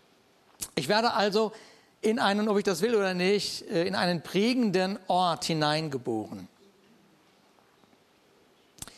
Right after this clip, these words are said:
Und jetzt, äh, ja, wenn man einmal so ein bisschen zurückschaut, warte mal, wo bin ich eigentlich hineingeboren? Wie war das?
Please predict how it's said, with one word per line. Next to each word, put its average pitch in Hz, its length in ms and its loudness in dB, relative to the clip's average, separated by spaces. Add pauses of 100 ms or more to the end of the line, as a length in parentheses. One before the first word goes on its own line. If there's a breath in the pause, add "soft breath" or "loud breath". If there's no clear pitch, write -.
(920 loud breath)
Und 160 100 -8
jetzt, 147 300 -6
äh, 160 60 0
ja, 143 400 -2 (960 loud breath)
wenn 156 380 -4
man 135 140 -8
einmal 143 200 -4
so 135 60 -6
ein - 20 -8
bisschen 147 200 -8
zurückschaut, 170 680 -4
warte 156 160 -8
mal, 143 140 -8
wo 147 60 -8
bin 156 120 -8
ich 165 120 -10
eigentlich 139 160 -10
hineingeboren? 170 760 -6
Wie 139 120 -8
war 135 140 -4
das? 190 460 -8